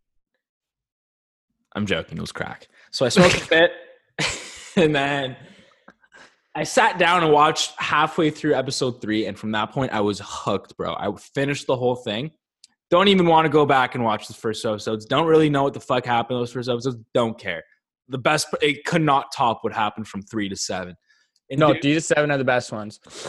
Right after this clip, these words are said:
Speaker 1: Dude, I don't even know, like, the thing that made it so fucked up is how,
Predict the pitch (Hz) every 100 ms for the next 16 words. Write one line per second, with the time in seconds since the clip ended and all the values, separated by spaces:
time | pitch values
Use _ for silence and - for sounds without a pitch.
0 | - - _ _ _ _ - 165 120 -
1 | 147 185 196 180 180 185 139 135 170 175
2 | 135 - _ _ _ _ _ _ 160 190
3 | 214 277 330 190 156 175 185 175 170 -
4 | 139 151 156 - 143 143 120 127 - 139
5 | 135 113 - - - 147 143 143 151